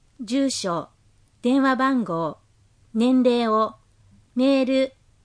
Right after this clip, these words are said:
エスピーオーアールティーエスアットマークシティ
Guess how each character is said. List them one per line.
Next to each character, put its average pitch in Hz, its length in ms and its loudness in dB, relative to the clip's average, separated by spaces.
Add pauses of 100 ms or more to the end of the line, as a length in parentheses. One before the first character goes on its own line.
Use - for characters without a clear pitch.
(220)
エ 208 100 -2
ス - 220 -10
ピ 285 240 0
ー - 100 -12
オ 240 200 2
ー - 80 -12
ア 240 160 2
ー 240 40 -2
ル 226 120 -2
テ - 160 -8
ィ 220 140 -4
ー 202 80 -2
エ 196 40 -6
ス - 260 -18 (480)
ア 202 80 -12
ッ - 160 -10
ト 254 80 4
マ 254 220 2
ー - 40 -6 (100)
ク 165 260 -8 (640)
シ - 280 -12
テ 262 80 -6
ィ 202 240 -2